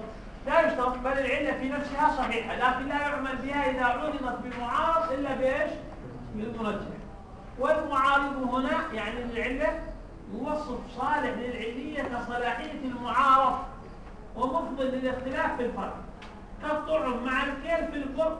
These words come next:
في التفاح. تمام؟ الطعم وصف والكيل وصف في البر في التفاح. ثم يقول: "والأصح لا يلزم المعترض نفي وصفه عن الفرق".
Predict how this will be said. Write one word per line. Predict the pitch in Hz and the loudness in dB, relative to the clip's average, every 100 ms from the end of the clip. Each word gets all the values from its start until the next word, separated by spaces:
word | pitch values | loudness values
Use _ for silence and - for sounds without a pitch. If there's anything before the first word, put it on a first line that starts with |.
| - 285 | -6 -6
في | |
التفاح. | - 247 - - - - - - - - - - - - - - - - - - - - - | -6 -6 -4 -6 -6 -8 -10 -10 -12 -12 -14 -12 -10 -6 -6 -6 -8 -12 -12 -12 -12 -12 -6
تمام؟ | 196 262 285 302 294 - - - - 208 | -2 2 2 0 -2 -6 -10 -12 -6 -2
الطعم | 220 214 254 208 196 - - - - - - 233 | -2 -2 -4 -4 -6 -6 -10 -12 -12 -12 -8 4
وصف | 277 277 320 - - - - | 4 4 -2 -6 -12 -12 -6
والكيل | 214 196 247 240 247 247 | -4 -2 2 2 2 0
وصف | 370 330 - - - - - 170 | 0 0 -8 -10 -12 -12 -10 0
في | 233 | 0
البر | 233 311 320 | 4 4 4
في | 247 | 2
التفاح. | 226 - - - - - - - - - - - - - - - - | -6 -8 -10 -10 -10 -10 -10 -12 -12 -10 -10 -10 -10 -12 -12 -12 -6
ثم | 320 320 | 0 4
يقول: | 311 302 254 - - - - 208 | 6 4 2 0 -4 -10 -10 4
"والأصح | 277 269 269 262 285 240 269 254 - - - 226 | 4 6 4 4 0 0 0 0 -2 -8 -8 0
لا | 269 262 269 | 4 6 4
يلزم | 269 247 226 233 226 | 2 0 0 0 -2
المعترض | 269 - 262 262 220 254 | -4 -2 -2 0 -2 -2
نفي | - 254 220 208 | -2 0 2 2
وصفه | 262 277 285 311 269 | 0 -2 -6 -4 -2
عن | 208 | -2
الفرق". | 190 170 165 | -4 -6 -6